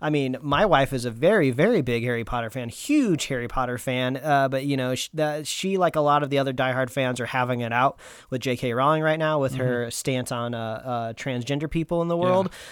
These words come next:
Speaker 1: So, uh, you know, there's a chance that we may not have even been seeing this movie to begin with. <laughs> So I don't really know what to,
Speaker 2: Yeah.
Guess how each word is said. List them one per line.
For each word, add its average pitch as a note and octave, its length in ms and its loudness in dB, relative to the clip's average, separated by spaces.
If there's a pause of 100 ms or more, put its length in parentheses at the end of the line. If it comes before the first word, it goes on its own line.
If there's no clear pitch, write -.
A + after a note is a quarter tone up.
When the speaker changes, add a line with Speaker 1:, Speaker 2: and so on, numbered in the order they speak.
(120)
Speaker 1:
So, C#3 460 6
uh, C3+ 260 4 (240)
you D3+ 100 -2
know, B2+ 140 -4
there's D3 240 0
a E3 40 -2
chance D#3 280 0
that C#3 120 2
we C3+ 140 0
may C3+ 280 0
not C#3 260 0
have C3+ 180 0
even C3 420 -2
been B2 440 0
seeing C#3+ 360 2
this C#3 200 -2
movie C3+ 300 0
to C3 360 2
begin C#3 360 4
with. C3 260 2 (440)
<laughs> D#3+ 220 4
So D3+ 240 2
I C3 80 2
don't D#3 140 0
really C#3+ 200 0
know C3 200 0
what B2+ 160 -2
to, B2 260 0
Speaker 2:
Yeah. B2 160 -6